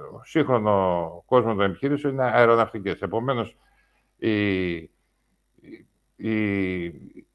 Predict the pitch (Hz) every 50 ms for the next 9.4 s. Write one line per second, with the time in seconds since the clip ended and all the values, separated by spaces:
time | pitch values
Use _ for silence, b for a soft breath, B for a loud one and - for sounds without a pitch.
0 | _ _ _ _ _ _ _ - 104 101 110 113 110 135 143 147 123 131 123 107
1 | 98 - 127 127 127 123 135 127 - 123 107 98 131 131 135 - 131 123 120 120
2 | 117 107 95 - 110 113 107 107 104 104 101 101 98 - - _ - 101 117 113
3 | 110 120 131 139 139 135 127 123 120 117 107 104 98 - - 101 101 98 98 98
4 | 101 101 - - - - 113 107 107 101 - 117 120 - - 107 104 110 139 147
5 | 135 98 - - - 107 101 92 107 117 123 113 - 110 101 90 98 90 90 -
6 | 123 120 113 117 117 110 107 101 90 92 98 101 107 110 123 117 - 131 135 135
7 | 127 127 123 - - 110 - - 110 104 98 95 92 90 92 95 98 98 90 -
8 | 92 90 101 117 120 - - 131 131 123 - 117 113 107 95 98 - 123 117 113
9 | 120 123 123 123 117 - -